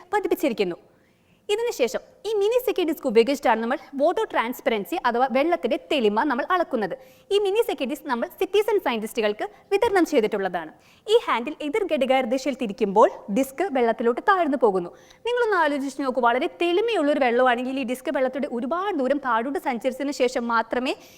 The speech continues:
ഈ വെളുത്ത പ്രതലം നമ്മുടെ കൺമുൻപിൽ നിന്ന് അപ്രത്യക്ഷമാകൂ. എന്നാൽ ചെളി നിറഞ്ഞതും അഴുക്കു നിറഞ്ഞതുമായ വെള്ളമാണെങ്കിലോ ഡിസ്ക് നമ്മൾ വെള്ളത്തിലോട്ട് ഇടുന്നതും അത് നമ്മുടെ കൺമുൻപിൽ നിന്ന് അപ്രത്യക്ഷമാകുന്നതും ഒരുമിച്ചായിരിക്കും. ഇനി നിങ്ങൾ ഈ മീറ്റർ സ്കെയിൽ ശ്രദ്ധിച്ചില്ലേ?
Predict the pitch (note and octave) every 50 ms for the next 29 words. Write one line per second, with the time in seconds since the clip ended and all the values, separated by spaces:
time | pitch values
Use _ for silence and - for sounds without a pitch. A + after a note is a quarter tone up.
0 | - _ - A4 G#4 F#4 E4+ E4+ - G4 - E4 C#4 C#4 C#4+ C#4 C4 A#3 B3+ C4
1 | C4 B3 A#3 A#3 A3+ G#3+ A#3 C#4 F#4 F#4 - D#4 - B3 - - A#3 G3+ F#3 F3
2 | - F3+ - - - F3+ E3 E3 G3 G#3+ F3+ - - - - _ _ - - B3
3 | A3 A#3+ C4 D4 C#4 B3+ A#3+ A#3+ A3 G#3+ G#3 - - - - - G3 G#3 G#3+ A3
4 | - G4+ G4+ F#4+ F4 D#4+ D#4 C#4+ D#4 C#4+ C4 C4 A#3+ B3 B3 B3 A#3+ A#3 A#3 A3+
5 | A#3 A#3 A#3+ - - - - G3+ D4 F4 D#4+ - A#4 G#4 F4+ C#4+ D#4 C#4+ B3+ A#3
6 | A3+ A#3 A#3 D4+ C#4+ D#4 D4 D4 C4 A#3+ A#3+ B3+ A#3+ G#3+ D4 G4+ - - - -
7 | - - E4 F#4 A4 A4+ F#4+ D#4 D#4 D#4+ D#4+ C#4 B3+ B3+ D#4 D4+ C#4 C4+ A#3 A3+
8 | C4 C#4+ - - D4 C#4+ - - G#4 - A4+ - - - C4+ B3 A3+ G#3 G#3 A3
9 | F4 F4 G#4 A4 G4+ F#4 E4+ D4 - B3 F#3+ E3 D3+ - F3+ - _ _ A4 A4+
10 | B4 A#4 G#4 G4+ F#4+ D4+ C#4+ C#4+ C#4 - D4+ D4 - F#4 E4+ - - B3+ G#3+ G#3
11 | A3 - A#3+ G3 F#3+ F#3+